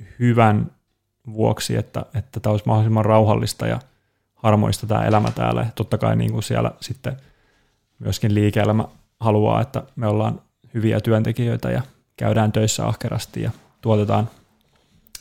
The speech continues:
pääomaa ja voittoa sitten yrityksille, mutta tämmöisiä, tämmöisiä niitä tietysti on. Ja,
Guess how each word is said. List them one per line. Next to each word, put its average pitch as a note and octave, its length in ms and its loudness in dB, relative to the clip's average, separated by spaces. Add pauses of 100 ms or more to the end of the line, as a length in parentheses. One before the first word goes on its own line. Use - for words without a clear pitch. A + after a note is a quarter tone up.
(180)
pääomaa G#2+ 480 2
ja A2 80 0
voittoa A#2 400 -2
sitten C3 300 -6 (100)
yrityksille, A#2+ 600 -4
mutta A#2 240 -6
tämmöisiä, A2 480 0
tämmöisiä A2 400 0
niitä A#2 140 2
tietysti A#2 360 -4
on. G#2 220 0
Ja, A2 80 -4